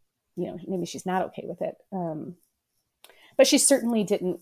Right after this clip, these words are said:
when I'm in her presence, she was very kind, very, very giving, very, very sweet. So there wasn't any cold shoulders. There wasn't any, um,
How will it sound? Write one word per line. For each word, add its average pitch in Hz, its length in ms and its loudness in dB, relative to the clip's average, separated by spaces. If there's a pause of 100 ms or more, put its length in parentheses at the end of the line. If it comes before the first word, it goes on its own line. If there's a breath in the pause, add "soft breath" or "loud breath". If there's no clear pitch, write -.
(140)
when 196 160 0
I'm 190 140 0
in 202 60 0
her 185 120 -2
presence, - 640 -4 (320)
she - 120 -16
was - 140 -16
very 185 300 4
kind, 160 360 -4
very, 170 360 0 (140)
very 185 200 0
giving, 160 360 -2
very, 156 360 -4 (100)
very 165 160 -2
sweet. - 300 -4 (300)
So 156 200 -4
there 160 100 -2
wasn't 165 280 -2
any 156 180 -4
cold 170 200 -6
shoulders. 220 440 0
There 175 120 -2
wasn't 151 320 -4
any, 156 280 -6 (420 soft breath)
um, 160 500 -6